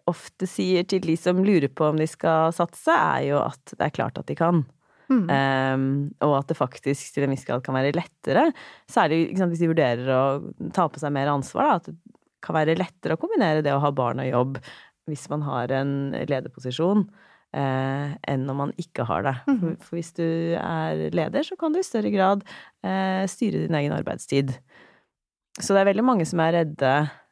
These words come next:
Speaker 1: for å ta på seg mer ansvar for om de da skal klare det på hjemme-, hjemmebane. Eh, men det er ikke nødvendigvis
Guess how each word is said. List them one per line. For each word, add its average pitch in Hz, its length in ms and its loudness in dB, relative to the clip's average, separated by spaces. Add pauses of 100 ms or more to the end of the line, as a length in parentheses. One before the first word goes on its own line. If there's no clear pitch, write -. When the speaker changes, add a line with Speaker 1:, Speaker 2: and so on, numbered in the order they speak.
(120)
Speaker 1:
for - 260 0
å 160 100 4
ta 160 160 2
på - 80 -10
seg 156 100 0
mer 147 140 2
ansvar 143 340 -2
for 147 160 -2
om 143 80 0
de 151 80 0
da 139 140 0
skal 151 200 -8
klare 143 280 -2
det - 80 -4
på - 80 -
hjemme-, 151 160 0
hjemmebane. 135 480 2 (640)
Eh, 160 320 0
men 165 80 2
det 170 80 2
er 147 80 -4
ikke 320 240 0
nødvendigvis 151 640 0